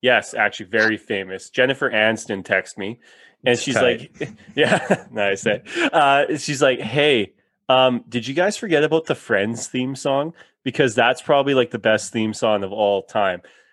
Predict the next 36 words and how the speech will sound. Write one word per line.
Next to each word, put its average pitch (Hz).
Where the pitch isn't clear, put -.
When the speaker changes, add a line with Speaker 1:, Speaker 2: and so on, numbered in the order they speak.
Speaker 1:
Three 180
different 175
people 165
text 123
me 117
that, 98
saying, 107
"You 110
guys 123
forgot 107
Friends." 92
Do 170
you 208
think 247
we 226
forgot 160
it? 170
I 135
think 147
it's 110
overrated. 92
Speaker 2:
Okay. 139
<laughs> 127
It 160
w-, 190
it 175
entered 208
my 208
mind, 175
and 147
I 147
didn't 151
say 156
anything. 104
Enough 117
said. 101